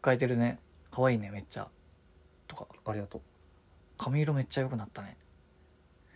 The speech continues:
Speaker 2: え、嘘、気づいた？
Speaker 1: 気づいた。前も可愛かったけど、今のやつめっちゃ好きだわ。
Speaker 2: やだ。
Speaker 1: <laughs>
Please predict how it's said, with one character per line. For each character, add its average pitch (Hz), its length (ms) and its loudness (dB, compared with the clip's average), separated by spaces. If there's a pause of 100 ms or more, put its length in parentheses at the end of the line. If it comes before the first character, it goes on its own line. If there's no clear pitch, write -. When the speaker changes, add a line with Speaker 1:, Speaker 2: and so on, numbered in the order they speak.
Speaker 2:
え、 143 100 -2
嘘、 147 260 -2
気 - 140 -4
づ 180 140 2
い 175 40 0
た？ - 160 -4 (300)
Speaker 1:
気 - 100 -6
づ 117 80 -2
い 107 60 0
た。 - 80 -8
前 156 220 2
も 185 100 2
可 175 120 2
愛 170 60 4
か 120 100 -2
っ - 40 -6
た - 80 -8
け 104 80 -8
ど、 98 280 -8 (180)
今 139 160 0
の 107 60 -2
や 104 40 -2
つ - 100 -12
め 107 100 -4
っ - 20 -12
ち - 80 -8
ゃ - 20 -8
好 - 80 -10
き - 80 -6
だ 95 80 -6
わ。 - 140 -16 (1200)
Speaker 2:
や 104 220 -10
だ。 - 220 2 (360)
Speaker 1:
<laughs> 151 140 0